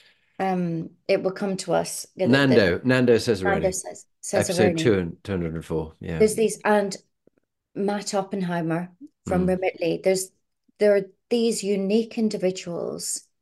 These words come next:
Speaker 1: and it's almost like beyond the task, beyond the process of the work that you do. It's,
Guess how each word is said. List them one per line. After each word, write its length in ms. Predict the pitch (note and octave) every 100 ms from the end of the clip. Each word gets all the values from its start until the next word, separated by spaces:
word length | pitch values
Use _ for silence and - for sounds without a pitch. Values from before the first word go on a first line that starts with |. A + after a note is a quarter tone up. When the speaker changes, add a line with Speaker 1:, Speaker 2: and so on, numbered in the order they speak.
| _
Speaker 1:
and 100 | G#3
it's 180 | G#3+ -
almost 280 | A3 A3 A3+
like 220 | G#3 F#3
beyond 380 | G3+ G#3 G#3+ A3+
the 140 | -
task, 640 | A3 - F#3+ E3 D#3 - -
beyond 400 | F#3 F#3+ G3 G3
the 140 | - _
process 580 | - F3+ F3+ F#3 F3+ -
of 100 | -
the 100 | E3
work 380 | E3 E3 - -
that 100 | -
you 160 | E3
do. 480 | E3 E3 D#3 F3+ A3 _ _ _ _ _ _
It's, 300 | G3 - -